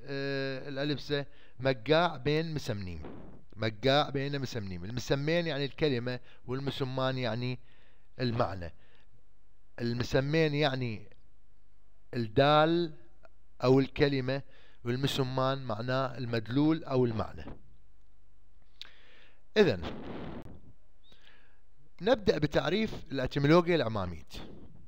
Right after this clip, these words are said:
أتيمولوجيا الأماميت وبإنجليت فلوج أتيمولوجي. شنوي بتصورتها من لا، كلومار شنوي هم مسمين، هم ترخيش على البسيس دميون تصليلي من لا.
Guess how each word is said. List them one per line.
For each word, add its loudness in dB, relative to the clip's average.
أتيمولوجيا 8
الأماميت 0
وبإنجليت 0
فلوج 6
أتيمولوجي. -2
شنوي 4
بتصورتها 2
من -2
لا، -4
كلومار 2
شنوي 0
هم 0
مسمين، -2
هم -2
ترخيش 0
على -2
البسيس -2
دميون 2
تصليلي -2
من -2
لا. -4